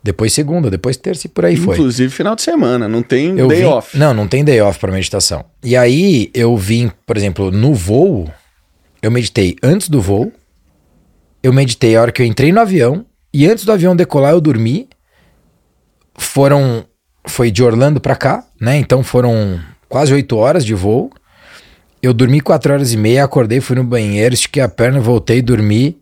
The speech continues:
Speaker 1: acordei com o avião pousando. Eu nunca dormi desse jeito.
Speaker 2: Caramba.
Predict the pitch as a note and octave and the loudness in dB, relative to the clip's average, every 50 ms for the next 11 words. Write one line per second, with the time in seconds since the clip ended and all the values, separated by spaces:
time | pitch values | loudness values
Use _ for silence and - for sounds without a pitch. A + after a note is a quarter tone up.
0 | _ - - G#2+ - - B2+ G#2+ G2+ A#2 A2+ - C3+ A2+ G#2 A#2+ B2 - C3+ C3 | _ -12 -10 -8 -2 0 0 0 0 -2 -2 -2 -4 -2 -2 -4 -4 -4 -6 -6
1 | A2+ F#2 F2 D#2 C#2+ - _ _ _ _ _ _ _ _ _ _ _ _ - B2+ | -6 -6 -8 -8 -10 -14 _ _ _ _ _ _ _ _ _ _ _ _ -8 -4
2 | C3 C3+ D#3+ E3+ - C3+ G2 G2 F2 F#2 F2 D#2+ E2+ D#2+ D#2+ E2+ D2+ C#2 - - | -2 0 0 0 -2 -2 -2 -2 -2 -4 -4 -4 -6 -8 -8 -10 -10 -12 -14 -20
3 | _ _ _ _ _ _ - D3 C3 B2+ C3+ C3+ B2+ B2+ B2+ A#2 A#2 | _ _ _ _ _ _ -10 -8 -8 -6 -6 -6 -6 -6 -8 -10 -14